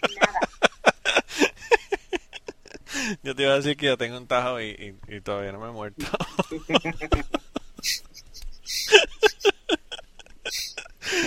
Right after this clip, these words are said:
Speaker 2: Vamos a dejarlo ahí. Yo creo que ya llevamos demasiado tiempo hablando y por eso es que estoy diciendo cosas sin sentido. <laughs>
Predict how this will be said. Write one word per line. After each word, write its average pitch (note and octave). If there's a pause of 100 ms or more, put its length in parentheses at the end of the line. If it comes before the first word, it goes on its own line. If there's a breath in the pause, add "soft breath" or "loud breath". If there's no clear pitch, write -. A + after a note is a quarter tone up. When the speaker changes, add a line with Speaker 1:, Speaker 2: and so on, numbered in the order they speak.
(260 loud breath)
Speaker 2:
Vamos D#3+
a F3
dejarlo D3+
ahí. C3
Yo D#3
creo E3
que E3
ya D3+
llevamos C#3
demasiado D#3
tiempo D3+
hablando C3
y B2+
por A#2+
eso A2+
es -
que C#3+
estoy C#3
diciendo B2
cosas A#2
sin B2+
sentido. G#2
<laughs> D#3+